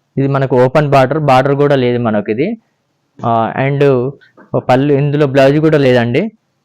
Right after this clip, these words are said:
దీని కాస్ట్ వచ్చేసి పద్నాలుగు వందల ఎనభై తొమ్మిది రూపాయలు మాత్రమే పడుతుందండి. ఇది కంచి కాటన్ లో వస్తుందండి ఇది. నెక్స్ట్ కలర్ చూద్దామండి. నెక్స్ట్ కలర్ వచ్చేసి బ్లూ కాంబినేషన్ లో ఇచ్చారు.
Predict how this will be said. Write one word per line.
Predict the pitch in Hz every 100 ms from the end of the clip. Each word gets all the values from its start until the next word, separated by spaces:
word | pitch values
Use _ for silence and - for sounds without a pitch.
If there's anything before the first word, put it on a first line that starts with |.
| _
దీని | 151
కాస్ట్ | 135 131 156 180
వచ్చేసి | 165 175 160 185 139 139 - - _ _ - - _ _ _ _ _ 170
పద్నాలుగు | 143 170 185 180
వందల | 165 170
ఎనభై | 151 156
తొమ్మిది | 156 165 156
రూపాయలు | 170 160
మాత్రమే | 139 143 151 147
పడుతుందండి. | 127 - 117 107 131
ఇది | 226 _ _ 180
కంచి | 165 160 -
కాటన్ | 170 160 165
లో | 170 143
వస్తుందండి | - 113 98 92 87
ఇది. | - - _ _ _ _ _ _ _ _
నెక్స్ట్ | 147 160 - 180
కలర్ | 175 -
చూద్దామండి. | 139 117 95 92 - - - - _ _ _ _ _ _ _ _ - - - 190
నెక్స్ట్ | 156 170 226
కలర్ | 202 202
వచ్చేసి | 190 - 185 196
బ్లూ | 131 156 196
కాంబినేషన్ | 202 185 185 196 170
లో |
ఇచ్చారు. | 151 - 135 165 247